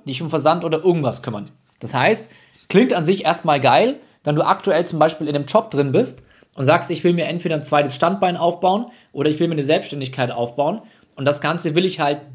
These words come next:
zu meinem Hauptjob noch dazu machen. Ja, weil ich kann nicht einfach den Hauptjob kündigen, sagen, ich baue mir was Eigenes auf, hab währenddessen keinen Einkommensstrom mehr, das macht halt einfach keinen Sinn. Du brauchst eine Sicherheit.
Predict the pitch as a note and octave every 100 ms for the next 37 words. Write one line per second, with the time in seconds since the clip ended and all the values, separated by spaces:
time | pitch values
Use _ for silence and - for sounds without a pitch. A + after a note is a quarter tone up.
0 | - - A3+ G3 D#3 D#3+ C3 F3 - F3
1 | D#3 D3+ C3+ B2+ A3 F#3 C3 - - _
2 | _ - C3+ C#3 C#3 - _ - B2+ -
3 | F#3+ F3 E3 D#3 E3+ C3 E3 - D3+ -
4 | F#3 D3 D#3 G3+ - _ _ - C#3+ C#3
5 | C3 D#3 D#3+ C#3 B2+ C3+ C#3+ A#2+ C#3 F#3
6 | - _ _ - C3+ C#3+ D3 D3+ D3+ D#3
7 | C3 E3 F3 - B2+ B2 - C#3+ C3+ D#3+
8 | B2 D3 - - C#3 C3+ C3 C3+ B2+ C3+
9 | A#2+ - - _ - B2 A#2+ C3 C3 C3+
10 | B2 D3+ C#3 G2 -